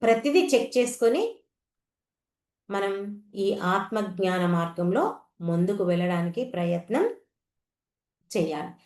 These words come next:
అప్పుడే మనం ఈ పంచదోషాలను పాటించిన వాళ్ళం అవుతాం. కాబట్టి మరి ఇవన్నీ పాటించాలంటే మనకున్న ఏకైక మార్గం పత్రి గారు అందించినటువంటిది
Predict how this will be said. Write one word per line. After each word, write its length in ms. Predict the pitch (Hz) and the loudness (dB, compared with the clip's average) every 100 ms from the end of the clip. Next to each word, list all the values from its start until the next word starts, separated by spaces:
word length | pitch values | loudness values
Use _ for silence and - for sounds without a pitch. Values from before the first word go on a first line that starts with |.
| _ _ - | _ _ -12
అప్పుడే 560 | 180 - 254 208 226 247 _ _ | -6 2 2 2 -2 -6 _ _
మనం 340 | 185 180 175 - | -6 -2 -2 -4
ఈ 480 | 208 202 180 175 - _ _ _ - | -2 0 0 -2 -8 _ _ _ -4
పంచదోషాలను 1160 | 208 214 220 240 202 196 208 185 175 226 453 466 _ _ _ _ - | 0 2 2 2 4 2 2 0 0 0 -2 -4 _ _ _ _ -6
పాటించిన 580 | 170 170 175 175 180 | -6 -4 -6 -4 -2
వాళ్ళం 480 | 170 170 165 254 453 - _ _ _ _ _ _ _ | -2 -2 0 0 0 -4 _ _ _ _ _ _ _
అవుతాం. 440 | 180 160 165 - - _ _ _ _ _ _ | -4 -4 -4 -12 -14 _ _ _ _ _ _
కాబట్టి 680 | 180 175 175 - 180 208 - _ _ _ _ - | -6 -4 0 2 2 0 -8 _ _ _ _ -8
మరి 380 | 175 170 170 175 _ 208 | -4 -4 -4 -8 _ -2
ఇవన్నీ 520 | 214 214 247 277 277 | 0 2 4 2 4
పాటించాలంటే 800 | 220 208 214 202 202 185 185 226 | 2 2 0 -2 -2 -2 -4 -4
మనకున్న 420 | 196 180 180 180 | -4 -2 -2 -2
ఏకైక 540 | 170 170 175 185 185 | 0 0 2 2 2
మార్గం 500 | 185 175 170 254 381 - _ - | -2 -2 -4 -4 -4 -6 _ -8
పత్రి 300 | 185 180 190 | -6 -2 -2
గారు 240 | 190 180 170 | 0 0 0
అందించినటువంటిది 1200 | 170 175 180 175 175 170 170 170 190 427 453 | 2 2 2 0 -4 -4 -4 -4 -2 -2 -4